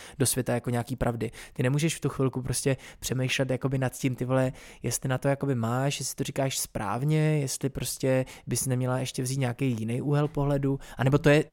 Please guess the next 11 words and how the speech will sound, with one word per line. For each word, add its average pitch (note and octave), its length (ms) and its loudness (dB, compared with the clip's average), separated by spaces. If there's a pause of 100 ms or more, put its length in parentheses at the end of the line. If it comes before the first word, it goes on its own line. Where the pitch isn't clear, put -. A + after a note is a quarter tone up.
(440)
tyjo, C#3 280 6 (600)
vždyť C3+ 180 -2
si C#3+ 60 -2
to D3+ 100 6
vem, D#3 180 6
já C3+ 200 4 (720)
třeba B2+ 220 0
někdy, C3 260 2
když C3 460 -2
jako D3 160 0 (600)
d-, C3+ 140 -6